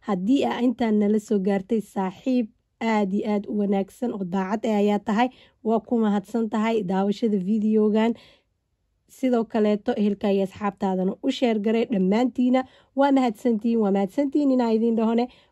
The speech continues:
Marnaba kama daalay, kamana caajisay. Man laa yashkuri naas, laa yashkuri Allaah. Inta aan videogan video lamid ah ku kulmeenan, waxaa idinka tegayaa. Asalaamu calaykum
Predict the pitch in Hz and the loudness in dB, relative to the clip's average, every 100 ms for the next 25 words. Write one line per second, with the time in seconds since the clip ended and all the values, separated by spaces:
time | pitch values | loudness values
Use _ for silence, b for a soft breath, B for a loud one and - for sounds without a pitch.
0 | - 262 277 294 294 262 233 208 226 226 | -2 0 2 0 0 0 2 2 2 2
1 | 214 220 - 226 214 202 180 185 175 - | 2 0 -2 -2 0 0 -2 -4 -4 -8
2 | 190 180 190 240 220 202 202 - 214 214 | -4 -2 0 2 4 2 0 -4 -2 2
3 | 240 294 - b b - 196 196 - - | 2 0 -2 b b -4 0 0 -2 -8
4 | 196 180 175 185 190 277 254 226 208 208 | -6 -4 -4 -4 -4 -2 0 0 0 2
5 | 294 277 262 240 240 226 202 269 269 254 | 2 2 2 2 2 0 0 2 2 2
6 | 262 254 247 - 262 254 247 254 226 226 | 0 -2 -4 -4 0 2 2 2 0 -2
7 | 220 240 247 - 247 247 247 269 b b | -2 -2 -4 -4 0 2 2 0 b b
8 | b - 285 294 285 269 262 247 254 262 | b -2 0 0 2 2 2 2 2 2
9 | 254 - | 0 -2